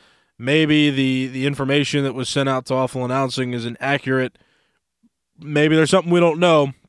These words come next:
but, um, if, uh, if the report is true, that's just an odd way to, to take a guy off the air. It's an odd reason to take a guy off the air for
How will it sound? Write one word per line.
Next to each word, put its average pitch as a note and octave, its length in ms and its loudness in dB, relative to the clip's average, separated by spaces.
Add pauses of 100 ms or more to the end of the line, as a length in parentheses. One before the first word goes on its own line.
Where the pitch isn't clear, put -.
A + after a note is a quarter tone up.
(100)
but, C#3 360 -2
um, C3 540 -2 (1600)
if, C#3 360 -6
uh, C#3 260 4
if C#3 100 -6
the C#3+ 80 -2
report D3 420 0 (460)
is C#3+ 480 -2
true, C3+ 760 -2
that's - 300 -8
just C#3 460 -4
an B2 180 -10
odd B2+ 300 -4
way B2+ 300 -2
to, A#2 220 -4
to - 1080 -20
take D3+ 240 2
a B2+ 40 -6
guy C#3 220 4
off B2+ 180 0
the B2+ 120 -4
air. A#2 100 -2
It's G#2+ 100 -12
an D3 60 2
odd E3 180 4
reason C#3+ 460 0
to A2 140 -20
take B2+ 200 -4
a B2 40 -20
guy B2 220 -2
off A#2 140 -8
the B2 160 -6
air A2+ 220 -6
for A#2 580 -6